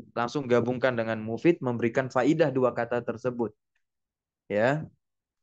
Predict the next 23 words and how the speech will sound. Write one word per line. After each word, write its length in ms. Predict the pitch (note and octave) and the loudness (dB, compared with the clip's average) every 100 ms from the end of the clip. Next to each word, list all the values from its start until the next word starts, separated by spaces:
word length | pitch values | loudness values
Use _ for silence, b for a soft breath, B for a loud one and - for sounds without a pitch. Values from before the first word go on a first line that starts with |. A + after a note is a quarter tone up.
| _ _ _ _ _ _ - | _ _ _ _ _ _ -6
Bukan 320 | C3+ C#3+ D3+ C#3+ | 0 2 2 2
hanya 400 | D3+ D3+ F#3 F3 | 0 2 0 2
dua 240 | D3+ C#3+ | 2 0
kata 320 | C#3 C3 F3 | 0 -2 -2
seperti 480 | F3 D#3+ D#3+ C#3 D#3 | -4 -6 -4 -4 -2
ungkapan 560 | C3+ C3 C3 D3+ D3+ C3 | -4 -2 -2 -2 -4 0
bahasa 320 | A#2+ A#2+ B2 | 0 0 -4
Indonesia, 560 | B2 A#2+ A#2+ D#3+ - - - _ | -2 -4 0 0 0 -4 -20 _
"Jika 400 | C#3+ D3 E3 C#3+ | -6 -2 0 0
saya." 400 | C#3+ C3 A#2 F#2+ - _ _ - | 0 2 2 0 -8 _ _ -6
Itu 160 | D#3 | -2
dua 160 | A3+ F#3 | 2 2
kata. 400 | E3+ G#3 G3+ C3 - _ _ _ _ - | 2 -2 -2 -8 -12 _ _ _ _ -8
Tapi 480 | B2+ D#3+ D#3 D3+ - _ _ _ _ _ _ _ - | -4 0 0 -2 -6 _ _ _ _ _ _ _ -8
ya, 320 | A#2 B2+ E3 _ _ _ - | -2 -2 -2 _ _ _ -2
belum 240 | C#3+ D3 C3 | 0 0 -2
mufid. 240 | B2 - _ _ - | -2 -4 _ _ -10
Nah. 240 | G#2+ F#2 F2+ _ _ _ _ _ _ _ _ - | -6 -6 -8 _ _ _ _ _ _ _ _ -6
Ya, 320 | F#2 F2 - A#2+ | -4 -4 -4 -2
nah. 240 | G#2 F2 - _ _ _ _ _ | 0 0 -6 _ _ _ _ _
Kemudian 400 | - C3+ D3+ G3+ | 0 4 6 6
harus 400 | F#3 F3 G3 G#3 | 6 6 6 6
berbahasa 640 | E3+ C#3+ B2+ B2+ D3 F3+ | 6 6 4 4 4 2